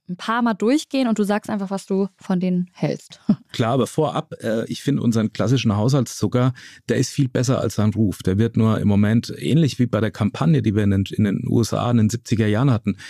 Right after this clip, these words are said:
Speaker 2: wo alles so low fat war und no
Speaker 1: Ach.
Speaker 2: fat. Und was ist passiert? Die Amerikaner sind immer dicker geworden und dafür möchte, da, davon möchte ich eigentlich fast warnen,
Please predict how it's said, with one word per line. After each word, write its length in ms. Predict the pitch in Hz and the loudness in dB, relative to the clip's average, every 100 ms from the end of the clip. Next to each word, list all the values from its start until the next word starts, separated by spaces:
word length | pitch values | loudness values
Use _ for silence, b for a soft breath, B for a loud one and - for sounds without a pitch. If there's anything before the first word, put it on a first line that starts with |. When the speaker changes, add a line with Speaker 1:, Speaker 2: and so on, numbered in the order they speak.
| B B | B B
Speaker 2:
wo 80 | - | -2
alles 240 | 120 135 | 0 0
so 80 | - | 2
low 260 | 120 127 143 | 4 4 2
fat 340 | - 147 - | 0 -4 -2
war 200 | 117 104 | -4 0
und 160 | 101 113 | 2 4
no 180 | 120 131 | 4 2
Speaker 1:
Ach. 60 | |
Speaker 2:
fat. 300 | 190 139 151 - B B - | 0 -2 -2 -8 B B -2
Und 80 | 113 | 0
was 100 | 107 | 0
ist 120 | - | 0
passiert? 400 | 117 - 135 131 | -2 0 0 0
Die 80 | 120 | 0
Amerikaner 480 | 117 113 120 120 | 0 0 0 2
sind 100 | 107 | 2
immer 160 | 107 110 | 2 2
dicker 240 | 107 120 | 0 0
geworden 480 | 135 135 113 117 117 | 0 0 0 0 0
und 220 | - - | -2 -2
dafür 260 | 98 - 117 | -4 -2 -4
möchte, 520 | - 95 95 120 - | -2 -2 0 0 -2
da, 280 | - 120 98 | -4 -4 -4
davon 360 | - 107 113 110 | -2 -2 2 2
möchte 180 | 110 - | 2 -2
ich 140 | - | -2
eigentlich 180 | 104 104 | -2 -2
fast 320 | 101 - - | -6 -6 -2
warnen, 400 | 113 156 120 127 | 0 2 2 2